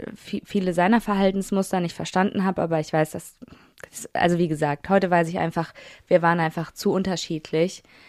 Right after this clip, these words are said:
ähm, und wollten halt andere Dinge haben, ähm, habe ich mich aber trotzdem nach dieser Beziehung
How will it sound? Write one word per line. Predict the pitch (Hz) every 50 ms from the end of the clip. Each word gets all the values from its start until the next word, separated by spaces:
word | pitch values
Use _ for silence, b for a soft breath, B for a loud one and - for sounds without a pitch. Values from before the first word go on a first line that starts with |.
| b b b
ähm, | 175 170 170 170
und | - 170 156
wollten | 175 175 185 185 - 180 160
halt | 165 147 -
andere | - 160 165 160 160 151 151
Dinge | 147 170 170 165 156 151 151
haben, | 156 147 147 147 160 165 175 175 B B B B B B B B _
ähm, | - 170 165 160 160 180 170
habe | 180 175
ich | 175
mich | 196 180 175 -
aber | 180 165 165 170 165 165 170 -
trotzdem | - - 190 - - - 170 170
nach | 170 170 185 196
dieser | - - 190 170 175 165
Beziehung | 160 165 - - - - 190 180 170 165 170 175 175